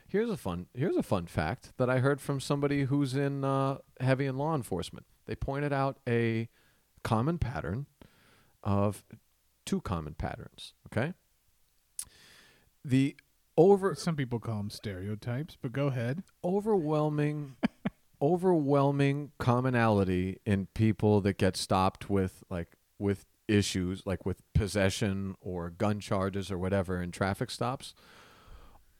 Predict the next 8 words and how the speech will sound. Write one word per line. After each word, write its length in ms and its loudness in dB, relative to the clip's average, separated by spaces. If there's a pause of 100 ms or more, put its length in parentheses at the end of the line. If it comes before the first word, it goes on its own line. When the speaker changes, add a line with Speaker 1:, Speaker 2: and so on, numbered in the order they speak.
(440)
Speaker 1:
Overwhelming 720 0
consistency 960 0
in 160 -4
finding 400 -2
people 320 -2
with 140 -4
Saturn 520 -2
Ions. 680 -6